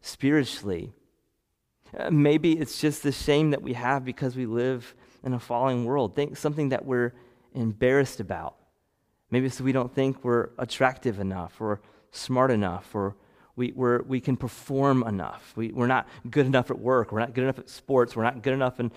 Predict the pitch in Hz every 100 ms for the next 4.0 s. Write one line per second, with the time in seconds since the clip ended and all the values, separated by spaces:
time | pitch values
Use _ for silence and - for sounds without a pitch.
0 | - - 120 113 127 127 123 131 107 101
1 | - - 135 123 107 87 _ _ _ _
2 | _ _ _ _ _ - 165 165 185 170
3 | 156 160 170 165 170 123 - 151 -